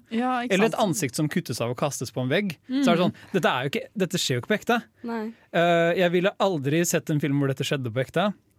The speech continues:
Speaker 2: men fiksjonell vold synes jeg ikke vi skal bannlyse.
Speaker 3: Med mindre det skjedde på ekte.
Speaker 2: Med mindre det skjedde på ekte.
Speaker 3: Ja.
Speaker 2: Jo, men altså, jeg had-, altså, du, ja, men du skjønner, jeg mener,
Speaker 3: Ja, ja.
Speaker 2: når vi har f-, når noen har funnet på vold, så,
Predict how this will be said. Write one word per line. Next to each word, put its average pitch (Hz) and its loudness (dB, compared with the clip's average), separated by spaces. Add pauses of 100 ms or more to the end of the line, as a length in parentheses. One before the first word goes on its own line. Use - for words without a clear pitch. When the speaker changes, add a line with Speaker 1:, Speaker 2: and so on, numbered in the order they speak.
(260)
Speaker 2:
men 170 4
fiksjonell 156 0
vold 170 2
synes 156 0
jeg 143 2
ikke 175 0
vi 208 -2
skal 156 2
bannlyse. 175 2 (1080)
Speaker 3:
Med 208 -2
mindre 180 0
det 175 -4
skjedde 165 -6
på 143 -8
ekte. 156 -8 (180)
Speaker 2:
Med 208 6
mindre 156 2
det 135 0
skjedde 151 0
på 123 0
ekte. 208 -2
Speaker 3:
Ja. 202 -2 (240)
Speaker 2:
Jo, 220 4
men 202 0
altså, 170 2
jeg 170 2
had-, 175 -2
altså, 156 -4
du, 151 -6 (100)
ja, 175 0
men 165 0
du - -2
skjønner, 160 0
jeg 170 0
mener, 170 0
Speaker 3:
Ja, 175 -2 (100)
ja. 202 -10
Speaker 2:
når 175 2
vi 170 2
har 170 0
f-, - -18
når 175 2
noen 151 2
har 151 -4
funnet 147 -2
på 143 -2
vold, 190 2 (520)
så, - -4